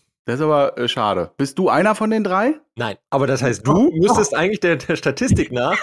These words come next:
Speaker 2: <laughs> müsstest du dann eigentlich deinen Job hassen.
Speaker 1: Na ja,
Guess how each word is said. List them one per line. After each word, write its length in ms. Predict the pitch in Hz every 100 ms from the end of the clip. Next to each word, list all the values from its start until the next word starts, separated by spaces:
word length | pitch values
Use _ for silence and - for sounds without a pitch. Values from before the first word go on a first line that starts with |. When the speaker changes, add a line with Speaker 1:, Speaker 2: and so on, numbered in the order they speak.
| -
Speaker 2:
<laughs> 120 | -
müsstest 460 | 151 - - 320 -
du 60 | 214
dann 160 | - 190 -
eigentlich 420 | 147 - 156 -
deinen 220 | 127 127
Job 240 | 131 131 -
hassen. 320 | 101 - 120 240 - - - - - - -
Speaker 1:
Na 240 | 170 202
ja, 220 | 147 135